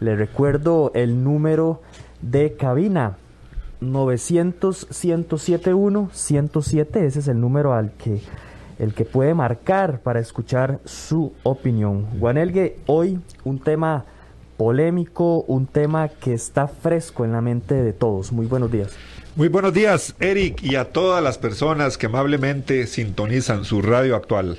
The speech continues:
Speaker 2: aquí los ciento siete punto uno F M de su pro-, y en su programa Al Descubierto. Hoy tenemos un tema, Eric,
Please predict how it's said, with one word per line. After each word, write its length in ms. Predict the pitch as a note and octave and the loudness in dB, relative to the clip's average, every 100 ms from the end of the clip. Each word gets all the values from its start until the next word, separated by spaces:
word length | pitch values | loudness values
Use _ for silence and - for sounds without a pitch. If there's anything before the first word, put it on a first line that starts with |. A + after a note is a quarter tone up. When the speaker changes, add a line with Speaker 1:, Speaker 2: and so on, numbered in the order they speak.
| - | -10
Speaker 2:
aquí 240 | - A#2+ A#2 | -8 -4 -2
los 160 | F#2 | -2
ciento 400 | - C#3+ - B2+ | 0 0 0 -2
siete 280 | - B2+ C3 | 0 0 0
punto 320 | - C3+ B2+ | -2 0 0
uno 220 | A#2+ B2+ B2+ | 0 2 0
F 220 | B2+ B2+ | 0 0
M 180 | B2+ A#2+ | 0 0
de 120 | G2+ | -2
su 420 | - - B2+ C3 - - - - - - - - - | -4 -2 0 0 -6 -16 -16 -16 -16 -16 -16 -16 -4
pro-, 200 | A#2 A#2 | 0 2
y 140 | D3+ E3 | 2 0
en 80 | D3 | 0
su 140 | E3 | 0
programa 480 | E3+ D3 C#3 D3+ D3+ - - - - - - | 0 2 0 -2 -6 -14 -18 -18 -20 -16 -4
Al 200 | C3 C3 | 0 2
Descubierto. 640 | A#2+ - G#2 F#2 F#2 - - - - - - | 0 -2 -2 -2 -4 -12 -14 -18 -20 -18 -2
Hoy 420 | E3 F#3 G#3+ F#3 - | 2 2 0 -6 -6
tenemos 400 | C3 C#3 E3+ E3+ | -4 -2 -4 -4
un 100 | D#3+ | -2
tema, 340 | E3+ E3 E3 D#3+ | 0 2 2 2
Eric, 240 | F3 | 0